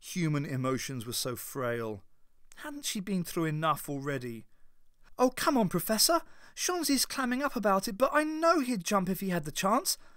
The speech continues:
I mean, you virtually chose him anyway. The tardis chose him, said the Doctor.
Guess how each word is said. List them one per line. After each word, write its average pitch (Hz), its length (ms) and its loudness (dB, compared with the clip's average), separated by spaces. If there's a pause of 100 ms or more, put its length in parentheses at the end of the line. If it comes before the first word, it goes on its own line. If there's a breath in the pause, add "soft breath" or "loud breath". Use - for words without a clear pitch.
(180 soft breath)
I 294 60 0
mean, 370 200 2 (120)
you 320 160 2
virtually 339 440 2
chose 254 280 4
him 214 100 0
anyway. 226 580 0 (840)
The 147 140 -4
tardis - 760 -2
chose 120 380 -2
him, 113 540 -4
said - 240 -4
the 117 60 -10
Doctor. 98 380 -6